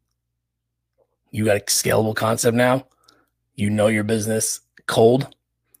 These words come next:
How do you go about raising money? What kind of money will be the most useful for you? Because not all money is equal. I'm gonna leave it there. It's not all equal.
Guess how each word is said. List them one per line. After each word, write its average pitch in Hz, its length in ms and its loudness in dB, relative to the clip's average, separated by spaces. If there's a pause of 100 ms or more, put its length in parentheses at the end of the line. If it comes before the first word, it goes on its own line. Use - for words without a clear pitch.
(200)
How - 220 -2
do 117 80 0
you 107 60 2
go 110 40 4
about 104 340 0 (160)
raising 90 360 -6
money? 90 140 -10
What 147 200 0
kind 170 140 4
of 127 60 4
money 120 460 2 (880)
will 98 240 -2
be 101 440 -4
the 104 80 -8
most 117 400 4
useful 101 400 2
for - 200 -6
you? 98 160 -4
Because - 300 -10 (760)
not 98 500 -2 (580)
all 90 520 2 (380)
money 87 380 -4 (100)
is - 160 -6
equal. - 360 -10 (1300)
I'm - 80 -8
gonna 98 100 -4
leave 87 120 -6
it 85 60 -12
there. - 220 -14 (1120)
It's - 120 -16
not - 160 -8
all - 140 -14
equal. - 260 -16